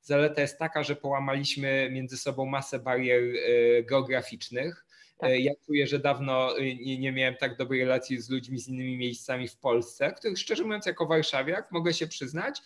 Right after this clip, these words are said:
Speaker 1: często ignoruję. Po prostu spotykamy się w Warszawie, jest kawka, coś tam w czyimś biurze,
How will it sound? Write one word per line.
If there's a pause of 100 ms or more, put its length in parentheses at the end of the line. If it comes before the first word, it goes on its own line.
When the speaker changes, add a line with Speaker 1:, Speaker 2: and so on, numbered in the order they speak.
(240)
Speaker 1:
często
ignoruję.
Po
prostu
spotykamy
się
w
Warszawie,
jest
kawka,
coś
tam
w
czyimś
biurze,